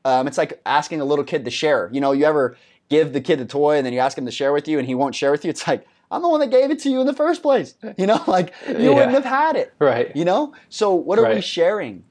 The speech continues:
Speaker 1: You're sharing some, a blessing that I've given you in the first place, right? Like, that's, that's kind of the same thing as well. It's like, we gotta be better sharers, right? In that, in that way
Speaker 2: Right.
Speaker 1: of being like, "It's not
Speaker 2: For
Speaker 1: mine
Speaker 2: sure.
Speaker 1: to keep," right? It's, it's mine to
Speaker 2: Yeah.
Speaker 1: share,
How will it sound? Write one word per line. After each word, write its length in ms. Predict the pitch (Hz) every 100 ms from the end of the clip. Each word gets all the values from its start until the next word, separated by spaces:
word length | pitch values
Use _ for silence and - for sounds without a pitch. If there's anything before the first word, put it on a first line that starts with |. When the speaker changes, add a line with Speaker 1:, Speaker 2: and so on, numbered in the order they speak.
| -
Speaker 1:
You're 140 | 135
sharing 380 | - 175 175 170
some, 220 | 180 147
a 80 | -
blessing 440 | 123 135 147 170 139
that 100 | 127
I've 160 | 127
given 240 | 123 139 135
you 80 |
in 80 | 131
the 60 | 123
first 240 | 156 175
place, 240 | 214 214 208
right? 120 | 170
Like, 160 | 120 120
that's, 300 | 143 139 -
that's 260 | - 135 -
kind 140 | 147
of 100 | 127
the 80 | 113
same 180 | 135 117
thing 200 | 117 101
as 100 | 95
well. 300 | 117 110 95
It's 100 | 92
like, 220 | 90 82 _ _ _
we 140 | - 131
gotta 180 | 135 127
be 300 | 127 123 117
better 380 | 127 123 131 127
sharers, 960 | 117 - - 123 131 110 95 113 - - _ _ _
right? 260 | 104 104 110
In 120 | 120
that, 200 | 113 107
in 120 | 131
that 180 | 117 104
way 280 | 123 123 113
Speaker 2:
Right. 60 | 104
Speaker 1:
of 80 | 104
being 180 | 120 110
like, 240 | 104 101 - _ _ _ _ _ _ -
"It's 200 | 101 110
not 260 | 131 131 -
Speaker 2:
For 60 |
Speaker 1:
mine 260 | 101 107 120
Speaker 2:
sure. 120 | 123
Speaker 1:
to 60 | 107
keep," 420 | - 127 107 - _ _ _ -
right? 280 | 107 107 110
It's, 220 | 101 -
it's 180 | 117 117
mine 260 | 113 123 120
to 80 | 123
Speaker 2:
Yeah. 60 |
Speaker 1:
share, 500 | - 147 117 101 151